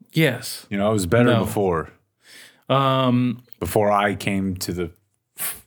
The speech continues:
Speaker 2: forefront of the internet and ruined it.
Speaker 1: Mm-hmm,
Speaker 2: That was an
Speaker 1: mm-hmm.
Speaker 2: odd.
Speaker 1: But, uh, she said something to the effect of,
Speaker 2: Who
Speaker 1: like,
Speaker 2: is she?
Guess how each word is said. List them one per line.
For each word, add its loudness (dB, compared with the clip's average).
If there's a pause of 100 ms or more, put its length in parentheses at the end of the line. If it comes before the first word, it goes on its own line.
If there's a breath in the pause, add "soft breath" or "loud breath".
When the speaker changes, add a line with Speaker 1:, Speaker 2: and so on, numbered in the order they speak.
(500)
Speaker 2:
forefront -2
of -2
the 0
internet -4
and -8
ruined -2
it. -8 (260)
Speaker 1:
Mm-hmm, 2
Speaker 2:
That 2
was 0
an 0
Speaker 1:
mm-hmm. 2 (240)
Speaker 2:
odd. -6 (1040 loud breath)
Speaker 1:
But, 4
uh, 2
she 2 (220)
said 4
something 6
to 6
the 6
effect 2
of, 2
Speaker 2:
Who 2
Speaker 1:
like, 8
Speaker 2:
is 2
she? 0